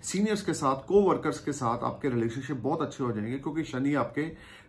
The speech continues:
थर्ड हाउस में गोचर कर रहे हैं। अब बात करते हैं कैप्रिकॉर्न असेंडेंस की। कैप्रिकॉर्न असेंडेंस आपके लिए सेकंड हाउस में शनि का गोचर होगा।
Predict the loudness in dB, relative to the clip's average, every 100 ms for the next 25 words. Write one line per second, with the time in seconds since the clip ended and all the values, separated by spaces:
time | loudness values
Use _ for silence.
0 | -2 2 4 4 0 -2 -2 -2 -4 -6
1 | -10 -10 -12 -16 -20 -20 -20 -20 _ -20
2 | -20 -20 -20 -20 -20 -8 2 2 4 2
3 | 2 2 0 0 0 0 0 0 -4 -4
4 | -6 -6 -4 -4 -2 -2 0 0 0 0
5 | -4 0 0 0 -4 -6 -2 -2 -2 -4
6 | -4 -4 -4 -4 -4 -2 -2 -2 -4